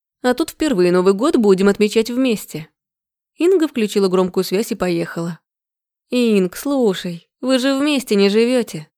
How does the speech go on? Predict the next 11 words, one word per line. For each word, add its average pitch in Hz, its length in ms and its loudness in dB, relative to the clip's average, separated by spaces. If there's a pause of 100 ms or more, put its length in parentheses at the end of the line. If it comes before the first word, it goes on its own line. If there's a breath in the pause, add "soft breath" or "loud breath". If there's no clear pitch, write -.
(220)
Встречи 302 400 -2
у 202 40 6
вас 185 180 2
странные, 247 640 -2 (140)
он 285 160 -4
тебя 294 180 -2
ни 311 100 0
с 330 80 -8
кем 302 160 -2
не 208 80 2
знакомит». 233 580 -2